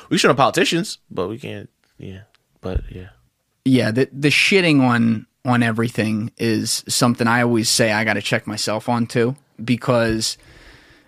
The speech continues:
Speaker 2: it's very easy to become cynical about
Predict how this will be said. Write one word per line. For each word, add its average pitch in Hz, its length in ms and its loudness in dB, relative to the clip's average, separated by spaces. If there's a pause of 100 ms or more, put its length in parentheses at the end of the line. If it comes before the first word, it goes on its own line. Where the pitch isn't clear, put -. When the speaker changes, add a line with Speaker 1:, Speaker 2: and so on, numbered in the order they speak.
(120)
Speaker 2:
it's 135 160 2
very 156 280 4
easy 131 380 4
to 123 80 2
become 117 480 2
cynical - 480 0 (400)
about 113 400 0